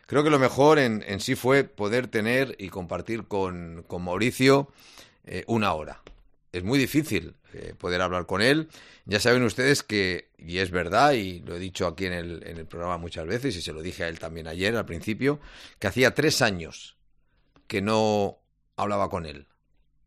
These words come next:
Y hablar, eh, en plan como, como lo hicimos ayer, es decir, de vez en cuando, algún WhatsApp, pero hacía también tiempo que no sabía mucho de él.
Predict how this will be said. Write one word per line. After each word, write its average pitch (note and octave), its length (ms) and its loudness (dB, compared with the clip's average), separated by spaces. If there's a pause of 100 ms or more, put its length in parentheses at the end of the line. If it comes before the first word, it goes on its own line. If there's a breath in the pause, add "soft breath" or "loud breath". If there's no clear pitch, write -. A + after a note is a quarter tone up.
(340)
Y F2 200 -8
hablar, A#2 520 4 (260)
eh, E2 460 -18
en E2+ 100 -10
plan G#2+ 420 0
como, F2+ 380 -4
como E2 200 -12
lo E2 60 -8
hicimos G2+ 320 -6
ayer, G#2 300 -2
es F2+ 100 -6
decir, E2+ 340 -8 (380 soft breath)
de - 120 -12
vez F2+ 140 -8
en F2 100 -6
cuando, B2 540 2
algún F#2+ 240 -4
WhatsApp, A#2+ 420 2
pero F#2 140 -6
hacía B2 260 -2
también B2 300 -2
tiempo C3+ 340 -2
que G#2+ 180 -4
no G#2 160 -6
sabía G2 520 -2
mucho G2 300 -2
de B2 120 0
él. G#2 160 -8